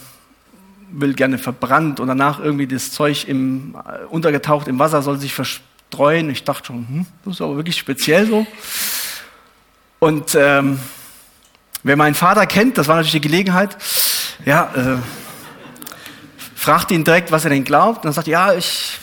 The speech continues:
bin Buddhist." Machte das Bild für mich dann schon klarer. "Aber ich komme gut klar mit Jesus. Ich bin auch katholisch erzogen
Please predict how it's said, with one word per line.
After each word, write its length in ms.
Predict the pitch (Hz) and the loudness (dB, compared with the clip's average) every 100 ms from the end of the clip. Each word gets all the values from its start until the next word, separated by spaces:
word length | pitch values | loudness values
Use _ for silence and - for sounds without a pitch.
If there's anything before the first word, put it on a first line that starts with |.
| - _ | -18 _
bin 140 | 160 147 | -8 -6
Buddhist." 420 | 131 127 - - - - - - 165 143 | -4 -4 -6 -10 -18 -20 -18 -14 -14 -6
Machte 240 | 151 - 143 | -6 -2 -6
das 140 | 117 | -2
Bild 180 | 170 156 | -2 -2
für 100 | 156 | -2
mich 140 | 156 | -2
dann 180 | - 131 | 0 -2
schon 140 | 131 | -4
klarer. 600 | 110 143 151 196 208 233 - - _ _ _ _ _ _ _ - - | -2 2 4 4 4 2 -4 -20 _ _ _ _ _ _ _ -18 -2
"Aber 140 | 202 226 | 0 2
ich 120 | - | 4
komme 200 | 226 202 | 2 4
gut 240 | 233 - | 2 0
klar 260 | 233 190 220 | 0 2 4
mit 180 | 196 180 | 2 2
Jesus. 520 | 175 143 101 - - _ _ _ _ _ | 0 0 -4 -8 -14 _ _ _ _ _
Ich 100 | - | -12
bin 80 | - | 0
auch 260 | 156 143 - | 0 0 -4
katholisch 400 | 147 160 170 151 | -4 -2 -2 -4
erzogen 640 | - - 247 220 196 185 | -4 -2 0 2 0 -2